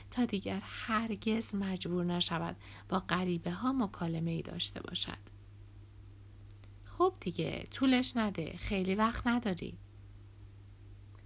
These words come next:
«من سی و پنج سالمه.» دلش می‌خواست ایزی آنجا باشد. ایزی هیچ وقت با اینطور حرف‌های مسخره کنار نمی‌آمد.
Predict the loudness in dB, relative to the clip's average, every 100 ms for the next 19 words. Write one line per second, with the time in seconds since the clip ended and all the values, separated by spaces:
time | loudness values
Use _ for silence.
0 | -18 -16 -6 0 2 8 8 8 6 2
1 | 2 2 2 2 2 0 -2 -8 -18 -18
2 | -18 -16 -16 -16 -16 -16 -16 -16 -16 -16
3 | -16 -14 0 4 6 4 2 0 0 -2
4 | -2 -6 -4 2 4 4 4 2 2 2
5 | 0 -2 0 0 0 -6 -14 -16 -16 -18
6 | -18 -16 2 2 4 2 4 2 2 2
7 | 2 2 -4 -10 -14 -2 2 4 4 2
8 | 2 0 0 0 0 2 2 4 2 0
9 | 0 0 0 0 0 0 0 -2 -2 -4
10 | -4 -4 -4 -6